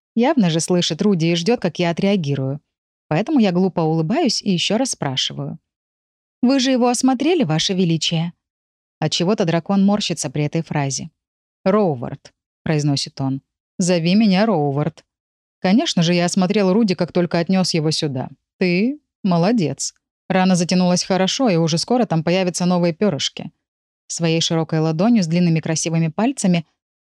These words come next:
я что, правда на это обращаю внимание? Он гладит Руди по голове, а потом чешет щечку, отчего Сов зажмуривается. Будь он котом, наверное, замурлыкал бы. «Он вам доверяет», удивленно говорю я.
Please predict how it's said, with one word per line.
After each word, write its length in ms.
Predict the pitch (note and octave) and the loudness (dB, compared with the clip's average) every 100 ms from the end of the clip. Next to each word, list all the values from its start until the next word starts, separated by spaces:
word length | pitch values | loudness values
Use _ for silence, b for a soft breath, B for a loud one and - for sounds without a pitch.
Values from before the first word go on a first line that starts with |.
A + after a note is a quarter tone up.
| _ | _
я 120 | B3 | -2
что, 220 | A#3 - F#3+ | 0 -2 -4
правда 400 | A3 C#4+ D#4 G3+ | -2 -2 2 2
на 120 | F3 | 2
это 140 | E3 | 2
обращаю 420 | D#3+ F3 - F#3 | 0 0 0 0
внимание? 600 | E3+ G3+ B3+ E4 F#3 D#3+ - _ _ _ _ - | 2 4 4 4 2 0 -4 _ _ _ _ -2
Он 140 | F3 | 0
гладит 340 | E3+ E3+ D#3+ D#3+ | 2 2 0 0
Руди 220 | E3+ D#3+ | 0 0
по 120 | E3+ | -2
голове, 420 | D#3+ E3 F3+ D4 | 0 0 0 0
а 20 | C#4 | -2
потом 320 | E3 G#3+ G#3+ | 0 0 0
чешет 340 | G3+ - F#3 | 0 -4 -6
щечку, 480 | - D#4 - - G3+ B B - | -4 -4 -4 -4 -6 B B -6
отчего 400 | F3+ - G#3 G3 | -4 -2 -2 -2
Сов 260 | - B3+ A#3+ | -2 -2 0
зажмуривается. 960 | A3 G3+ D#3 C#3+ C3+ C#3 C3+ - D3 - _ _ _ _ - | 0 2 2 0 -2 -4 -6 -8 -10 -14 _ _ _ _ -2
Будь 260 | F3+ G#3 | 0 2
он 140 | F3 D#3+ | 0 0
котом, 480 | D3 - D3+ C4 | -4 -4 -2 0
наверное, 420 | D4 F3+ F#3+ G3+ F#3 | 2 2 2 2 2
замурлыкал 600 | F#3 F#3 G3+ A#3 D#3+ D3 | 2 2 2 0 0 -4
бы. 220 | D3 D#3 - _ _ _ _ _ _ _ - | -4 -8 -12 _ _ _ _ _ _ _ 0
«Он 280 | G3+ G#3 | 2 4
вам 400 | F#3 G3+ G3 G#3+ - _ _ _ _ _ | 2 2 4 2 0 _ _ _ _ _
доверяет», 880 | G#3 F#3 F3+ C4+ D4+ F#3 G#3 B3+ - _ _ _ - | 0 2 2 2 2 2 2 -2 -10 _ _ _ -2
удивленно 480 | E3 E3 D#3+ D#3 C#3+ | 0 2 2 2 0
говорю 300 | D3+ D#3+ E3+ | 0 0 0
я. 260 | C3+ A#2+ | -2 -8